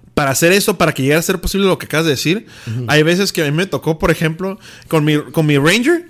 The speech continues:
Speaker 1: me tocó que era adoptado, que no supe que, que mis papás me abandonaron,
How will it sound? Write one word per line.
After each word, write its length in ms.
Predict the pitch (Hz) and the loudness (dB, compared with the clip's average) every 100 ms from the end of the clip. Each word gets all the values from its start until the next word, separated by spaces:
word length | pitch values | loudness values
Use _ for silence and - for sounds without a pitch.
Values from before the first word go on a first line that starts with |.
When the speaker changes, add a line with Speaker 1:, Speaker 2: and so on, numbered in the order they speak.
| - - | -20 -12
Speaker 1:
me 80 | 160 | -4
tocó 300 | 151 156 180 | -2 0 -2
que 140 | 196 202 | 0 2
era 160 | 208 | 2
adoptado, 760 | 240 190 151 - 196 226 330 - - - - - 196 | 2 2 2 2 2 4 2 -2 -20 -20 -20 -6 -2
que 100 | 180 | 2
no 100 | 180 | 2
supe 320 | - 185 233 | 0 2 0
que, 140 | 220 185 | 0 -4
que 260 | 156 180 | -2 0
mis 140 | 180 - | 0 0
papás 280 | 156 160 | 0 0
me 100 | 190 | 2
abandonaron, 680 | 233 196 143 135 185 294 285 | 2 2 2 2 4 2 0